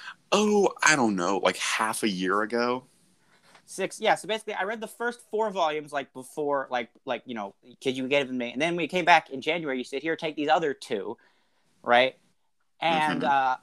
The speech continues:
Speaker 2: I will, and you were like, and I knew we were gonna do a Scott Pilgrim. I, it was my idea to do a Scott Pilgrim episode this week, and, uh,
Speaker 1: Mm-hmm.
Speaker 2: and so I had a whole week to do it. I woke up this morning and read the last two <laughs> volumes.
Speaker 1: Yeah, I gave them to you in December.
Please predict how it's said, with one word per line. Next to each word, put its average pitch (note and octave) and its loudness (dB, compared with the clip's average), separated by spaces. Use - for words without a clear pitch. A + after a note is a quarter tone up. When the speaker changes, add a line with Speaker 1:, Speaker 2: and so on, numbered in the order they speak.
Speaker 2:
I G3+ 8
will, A3 2
and D#3+ -6
you F#3 -8
were F#3 -6
like, D#3+ -2
and E3 -6
I F3+ -2
knew A#3+ -4
we E4 -2
were F3 -4
gonna D3+ -10
do C#3 -6
a C3 -8
Scott C3 0
Pilgrim. D#3+ -6
I, G3+ 6
it E3 -2
was G3 0
my G3+ 2
idea G3 -2
to F#3+ -6
do F#3+ -6
a F3+ -14
Scott F#3+ -2
Pilgrim A#3+ -6
episode B2+ -8
this A2+ -14
week, G#2 -10
and, E3 0
uh, C#3 4
Speaker 1:
Mm-hmm. E2 -8
Speaker 2:
and D#3+ -12
so F#3+ 2
I E3+ 8
had G3 6
a - 2
whole B3 2
week C4+ -6
to F#3+ -10
do D3 -4
it. - -8
I F#3 2
woke G#3+ 6
up G#3 2
this F3+ -10
morning D#3+ -6
and C#3+ -10
read C3+ -6
the C3 -8
last B2+ -2
two - -2
<laughs> - -8
volumes. D4+ -6
Speaker 1:
Yeah, A#2+ 4
I F#2+ 6
gave B2 6
them C#3 2
to - 0
you A2 4
in G#2 4
December. G2 4